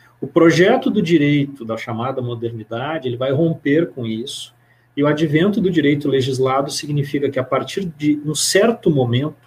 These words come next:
especialmente, aí eu vou adiantar um pouquinho, né? Nós falamos séculos dezessete e dezoito, vamos pro século dezenove, curiosamente, com a contribuição do historicismo e do positivismo para o direito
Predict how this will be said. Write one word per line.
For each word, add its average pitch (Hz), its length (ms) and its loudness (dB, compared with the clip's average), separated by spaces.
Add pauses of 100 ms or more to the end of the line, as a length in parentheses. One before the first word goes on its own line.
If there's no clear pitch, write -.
especialmente, - 1120 -2 (280)
aí 123 80 0
eu 120 40 2
vou 135 100 2
adiantar 127 320 2
um 170 60 2
pouquinho, 165 500 0
né? 196 220 -4 (320)
Nós 120 120 -8
falamos 135 320 0
séculos 135 340 0
dezessete 127 480 -2
e 127 40 -16
dezoito, 147 260 0
vamos 147 160 0
pro - 140 -6
século 123 360 -4
dezenove, 131 520 -4 (680)
curiosamente, 202 680 4
com 160 60 2
a - 60 -2
contribuição 170 640 -2
do 202 60 -2
historicismo 156 720 -2
e 135 120 -12
do 165 120 0
positivismo 143 760 -4 (220)
para 120 160 -8
o - 20 -8
direito 151 460 -6